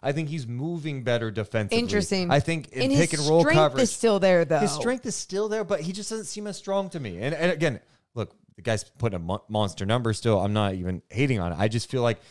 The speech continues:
Speaker 1: well, maybe, like, there's, and he struggled at, at times against bigger dudes anyway, but,
Speaker 2: Yeah.
Speaker 1: um, maybe struggling a little more because of that. Just a theory.
Speaker 2: I, I think I, I, there's just a part of me that I'm like,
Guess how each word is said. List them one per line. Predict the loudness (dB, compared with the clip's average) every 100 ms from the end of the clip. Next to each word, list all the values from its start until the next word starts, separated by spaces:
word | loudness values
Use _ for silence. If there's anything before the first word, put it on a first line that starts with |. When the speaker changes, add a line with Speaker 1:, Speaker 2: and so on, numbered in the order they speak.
| -20 _
Speaker 1:
well, | -8
maybe, | -4 -2 -2 -2 -4
like, | -2 -4 -6
there's, | -6 -6 -6 -10 _ _ _ -10
and | -4
he | -2 -4
struggled | -2 -2 -2 -6 -8 -8
at, | -8 -8
at | -4
times | -2 -2 -6
against | -8
bigger | -6 -6
dudes | -8 -4
anyway, | 0 0 0 -2 -2
but, | 2
Speaker 2:
Yeah. | 2 0 -8 _ _ _ -6 -4
Speaker 1:
um, | -6 -10 -14
maybe | -10 -8 -8
struggling | -8 -8 -6
a |
little | -6
more | -6 -8 -8
because | -10 -10
of | -6
that. | -4 -4 -6 _ -8
Just | -4
a | -2
theory. | 0 0 -2 -10 _ -20 -8 0
Speaker 2:
I, | 0 2 2
I | 2
think | 0 -4 -6 -8 -14 _ _ -2
I, | -2 2
I, | 2 2 0 -6 _ _ -2
there's | 0 0 -6 -20 _ -12
just | -10 -10
a | -10
part | -4 -2 -2
of |
me | -6 -4
that | -2
I'm | -4 -6
like, | -8 -10